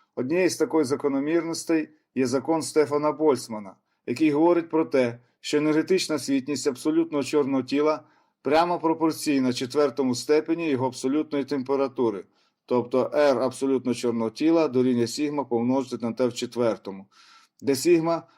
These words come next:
це фізична константа, яка називається сталою Стефана Больцмана. Значення цієї константи зображено на цьому слайді.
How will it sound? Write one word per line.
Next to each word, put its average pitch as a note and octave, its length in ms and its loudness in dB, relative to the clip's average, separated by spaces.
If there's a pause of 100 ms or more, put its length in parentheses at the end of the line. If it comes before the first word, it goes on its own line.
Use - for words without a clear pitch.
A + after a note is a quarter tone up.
це C#3 300 2
фізична C3 460 0
константа, D3+ 760 -2 (140)
яка B2 260 0
називається C#3 760 2 (100)
сталою C3+ 520 2
Стефана B2+ 500 0
Больцмана. G#2+ 640 -2 (300)
Значення C3 520 0
цієї A#2+ 240 2
константи C#3+ 640 -2
зображено B2+ 600 0
на A#2 120 -2
цьому A#2+ 280 -2
слайді. G2 520 -4